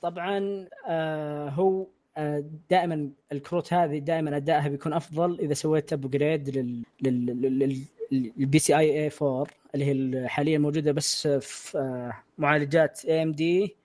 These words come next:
ومذر بوردز ال إكس خمسمية وسبعين والظاهر ال بي خمسمية وخمسين، بعضها يدعم بعضها. آه، بس ما متأكد من هالمعلومة، بس اللي متأكد منه إن الخمسمية وسبعين يدعم البي سي آي إي فور.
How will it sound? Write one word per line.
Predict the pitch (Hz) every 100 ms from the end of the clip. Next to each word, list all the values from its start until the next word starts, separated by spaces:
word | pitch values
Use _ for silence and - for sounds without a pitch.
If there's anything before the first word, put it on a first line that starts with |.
| _ -
ومذر | 147 160 160 151
بوردز | 170 180 165 135 143
ال | 135 131 135 151
إكس | 151 -
خمسمية | 151 143 160
وسبعين | 143 143 139 180 190 160
والظاهر | 143 131 143 151 175 175 165
ال | 143
بي | 143 165
خمسمية | 156 147 - 143
وخمسين، | - 127 - 127 117 - _ -
بعضها | 127 131 131
يدعم | 143 139 131
بعضها. | 123 123 - -
آه، | 143 147 143 139 135 135 127 - _ _
بس | 156 190
ما | 180
متأكد | 170 156 143
من | 143
هالمعلومة، | 139 131 175
بس | 160 165
اللي | 160
متأكد | 190 180 180
منه | 196
إن | 170
الخمسمية | 151 180 202
وسبعين | 175 175 156 214 190 180
يدعم | 147 139
البي | 135
سي | 139 139
آي | 139
إي | 139
فور. | - 165 196